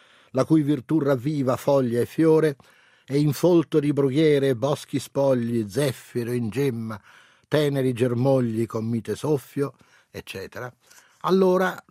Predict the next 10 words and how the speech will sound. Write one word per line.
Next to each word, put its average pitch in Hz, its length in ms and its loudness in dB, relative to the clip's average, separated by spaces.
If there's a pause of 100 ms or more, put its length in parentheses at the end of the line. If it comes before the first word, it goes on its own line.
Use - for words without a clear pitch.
tutta 131 240 -10
la 139 140 -4
gente, 156 480 -4 (360)
eh, 110 140 -12
desidera 117 760 -2 (240)
di 107 160 -8
andare 127 400 -4
in 113 120 -4
pellegrinaggio 123 840 -2 (640)
a 147 320 -2